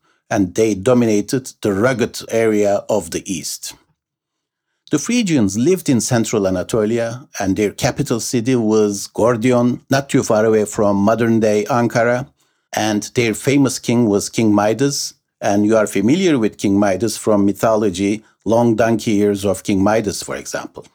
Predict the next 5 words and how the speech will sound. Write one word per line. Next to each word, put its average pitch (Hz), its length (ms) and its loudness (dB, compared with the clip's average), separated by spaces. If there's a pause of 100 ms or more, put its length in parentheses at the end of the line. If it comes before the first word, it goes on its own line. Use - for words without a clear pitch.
(880)
Lydians 139 540 2
lived 151 340 0
in 110 120 0
the 98 120 0
west, - 500 -8